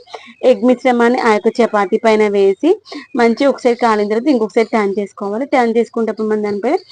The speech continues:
కొంచెం ఆయిల్ వేసుకోవాలి, అప్పుడు మంచి టేస్ట్ వస్తుంది. తర్వాత దీన్ని ఇలా పెంక పైన ఉన్నప్పుడే మనము అవి పెట్టేసుకొని రోల్ చేయడానికి కొంచెం టైం పడుతుంది కదా. చపాతీలు అయితే తొందరగా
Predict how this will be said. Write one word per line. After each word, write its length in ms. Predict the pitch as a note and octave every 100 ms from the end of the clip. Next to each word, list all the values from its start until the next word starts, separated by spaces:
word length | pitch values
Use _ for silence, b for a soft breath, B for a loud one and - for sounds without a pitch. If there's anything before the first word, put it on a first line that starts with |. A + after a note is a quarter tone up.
| B B
కొంచెం 340 | - D#4 D#4 C#4+
ఆయిల్ 300 | A#3+ G#3+ G#3
వేసుకోవాలి, 460 | G3+ G3+ - -
అప్పుడు 220 | A3 G#3 C4
మంచి 340 | B3 A3 C4+
టేస్ట్ 360 | B3 A3+ G3 G#3+
వస్తుంది. 500 | F#3+ - G#3+ A#3 G4 - B C#4+ -
తర్వాత 560 | D#4 D4+ C#4+ C#4 F4+ G4 - _ _ _ _ _ _ A3+
దీన్ని 320 | A3 A#3 A#3+
ఇలా 140 | A3+
పెంక 340 | G#3+ B3+ A3 G#3
పైన 260 | A3 A#3+
ఉన్నప్పుడే 360 | A#3 A3+ G#3+ B3
మనము 420 | B3+ A#3 A3 G#3+ -
అవి 160 | A3+
పెట్టేసుకొని 540 | A3 A3 B3 B3 - A#3+
రోల్ 200 | A3+ A3+
చేయడానికి 200 | A3+ A#3
కొంచెం 320 | A#3 A3+ - G#3+
టైం 160 | G#3
పడుతుంది 380 | G#3 G3+ G#3+ G#3
కదా. 120 | C#4 D#4 B B B _ B3+
చపాతీలు 460 | A#3+ B3+ B3 B3
అయితే 180 | A#3+ C4
తొందరగా 680 | B3+ B3 A#3 A#3+ B3 C#4